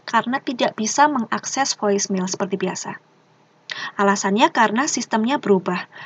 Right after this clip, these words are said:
Sedangkan, em, mereka tidak paham dengan perubahan itu,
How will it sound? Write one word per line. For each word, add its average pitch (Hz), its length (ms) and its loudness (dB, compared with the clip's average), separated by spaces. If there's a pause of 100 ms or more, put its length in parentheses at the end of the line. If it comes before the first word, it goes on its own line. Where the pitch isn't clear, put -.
(120)
Sedangkan, 208 560 4 (640)
em, 226 720 2 (480)
mereka 349 480 2 (880)
tidak 269 280 6
paham 285 360 4 (400)
dengan 214 320 2
perubahan 196 400 4
itu, 226 440 2